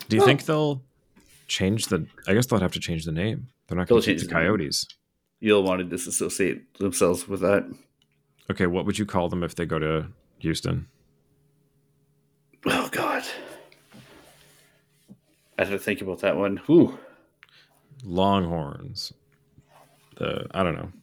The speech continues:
Speaker 1: The
Speaker 2: Texas already has their Longhorns. That would be, like, encroaching on something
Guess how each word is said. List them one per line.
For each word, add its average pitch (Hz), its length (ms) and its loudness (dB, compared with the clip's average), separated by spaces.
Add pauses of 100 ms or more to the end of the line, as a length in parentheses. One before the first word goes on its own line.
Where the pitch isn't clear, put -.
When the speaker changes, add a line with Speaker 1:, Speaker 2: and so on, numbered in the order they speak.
Speaker 1:
The 82 500 4
Speaker 2:
Texas 147 360 0
already 123 220 2
has 95 280 -4
their 98 160 -8
Longhorns. 90 840 -4 (380)
That 101 140 4
would 101 140 4
be, 98 140 -2
like, 90 220 -2
encroaching 101 560 0
on 92 180 2
something 92 580 0